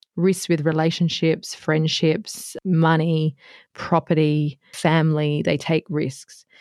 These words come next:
So I would suggest that maybe stay cautious until you have the full, complete story of who this person is. You know what's going on, you know what's going on underneath, peeling back the layers, what's the past like,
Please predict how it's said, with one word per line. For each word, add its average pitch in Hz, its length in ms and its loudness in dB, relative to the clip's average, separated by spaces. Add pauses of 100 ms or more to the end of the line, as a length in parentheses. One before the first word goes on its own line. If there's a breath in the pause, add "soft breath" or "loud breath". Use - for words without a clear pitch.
(140 soft breath)
So 190 160 0
I 180 320 2
would 190 180 -2
suggest 170 500 -2
that - 440 -4 (220)
maybe 165 720 0 (400)
stay - 540 -2
cautious - 840 -4 (400)
until 208 460 0
you 190 160 0
have 160 300 -4
the 156 100 -4
full, 214 520 0
complete - 520 -2
story 160 500 2
of 147 140 -2
who 175 260 0
this 165 220 -2
person 151 480 -4
is. 165 340 -4
You 165 120 -2
know 151 240 -4
what's 151 260 -10
going 147 340 -8
on, 185 300 2
you 165 100 2
know 151 140 0
what's - 160 -2
going 147 260 0
on 147 140 -2
underneath, 165 720 0
peeling 185 380 0
back 156 220 -2
the 156 80 -2
layers, 185 440 2
what's - 240 -6
the 156 100 -8
past 170 560 0
like, 170 400 0